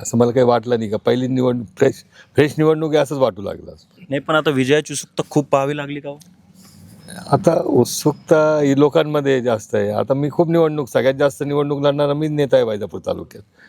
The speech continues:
Speaker 1: म्हणून मला पराजय विजय याच्या बाबतीत काही वाटत नाही असं.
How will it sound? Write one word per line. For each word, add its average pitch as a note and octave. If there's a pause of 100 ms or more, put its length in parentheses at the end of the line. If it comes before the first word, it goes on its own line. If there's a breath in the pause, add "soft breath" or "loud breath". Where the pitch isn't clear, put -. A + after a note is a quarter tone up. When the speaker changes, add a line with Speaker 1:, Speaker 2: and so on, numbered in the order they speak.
(120)
Speaker 1:
म्हणून A#2+
मला C3 (500)
पराजय A#2
विजय A#2
याच्या A2
बाबतीत A#2+
काही B2+
वाटत A2
नाही F#2+
असं. -